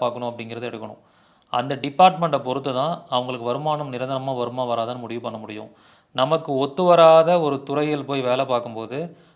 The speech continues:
அவங்க அதுல எவ்வளவுதான் எஃபோர்ட் போட்டாலும் பெரிய முன்னேற்றம் அடைய முடியாது. இப்ப நிறைய பேர் பாத்தீங்கன்னா உத்தியோகத்துக்கு போயிருப்பாங்க, உத்தியோகத்துல போய் பயங்கரமா ஹார்ட் ஒர்க் பண்ணுவாங்க, ஆனா அதுல பெரிய வெற்றி அடைய முடியாது. சில பேர் ஒரு பிசினஸ் பண்ணுவாங்க, அந்த பிசினஸ்ல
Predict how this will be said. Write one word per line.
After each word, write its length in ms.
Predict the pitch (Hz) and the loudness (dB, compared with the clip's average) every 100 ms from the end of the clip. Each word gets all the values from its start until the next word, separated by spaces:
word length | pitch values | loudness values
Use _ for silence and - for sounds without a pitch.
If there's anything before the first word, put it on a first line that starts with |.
| _ | _
அவங்க 240 | 123 131 127 | -4 -2 -2
அதுல 160 | 123 117 120 | -2 -2 -4
எவ்வளவுதான் 380 | 135 156 175 156 | -2 0 2 2
எஃபோர்ட் 340 | 127 160 160 | 0 -2 -2
போட்டாலும் 400 | 143 127 120 160 147 | -4 -2 0 -2 -4
பெரிய 160 | 127 139 | -4 -4
முன்னேற்றம் 400 | 123 120 127 123 113 | -6 -8 -8 -6 -6
அடைய 160 | 117 113 | -8 -8
முடியாது. 280 | 110 107 107 - _ _ | -8 -10 -10 -20 _ _
இப்ப 140 | _ 123 | _ -4
நிறைய 200 | 123 139 139 | 0 0 0
பேர் 160 | 160 143 | 0 0
பாத்தீங்கன்னா 340 | 135 151 139 | -2 -4 -4
உத்தியோகத்துக்கு 440 | 135 143 143 120 123 | -2 -2 -2 -6 -8
போயிருப்பாங்க, 440 | 123 120 113 110 123 - _ _ _ _ _ | -8 -6 -6 -6 -12 -16 _ _ _ _ _
உத்தியோகத்துல 540 | 123 123 165 165 147 143 127 | -8 0 4 4 4 0 -2
போய் 120 | 151 131 | -2 -2
பயங்கரமா 320 | 131 147 139 127 | -2 -2 0 0
ஹார்ட் 160 | 127 | 0
ஒர்க் 140 | 127 120 | -2 -8
பண்ணுவாங்க, 340 | 113 110 110 131 139 | -8 -8 -8 -8 -4
ஆனா 100 | 127 | -2
அதுல 140 | 135 120 131 | -2 -4 -6
பெரிய 160 | 139 123 | -6 -6
வெற்றி 200 | 123 156 | -6 -6
அடைய 180 | 131 120 | -4 -6
முடியாது. 320 | 113 107 107 117 _ _ _ _ _ | -8 -8 -10 -12 _ _ _ _ _
சில 240 | - 156 | 0 0
பேர் 200 | 147 170 165 | 4 2 2
ஒரு 100 | 131 | 0
பிசினஸ் 320 | 131 180 160 - | -6 -6 -8 -6
பண்ணுவாங்க, 420 | 127 113 110 117 147 127 | -4 -4 -4 -6 -4 -4
அந்த 180 | 127 123 | -4 -6
பிசினஸ்ல 360 | 123 151 135 | -8 -10 -10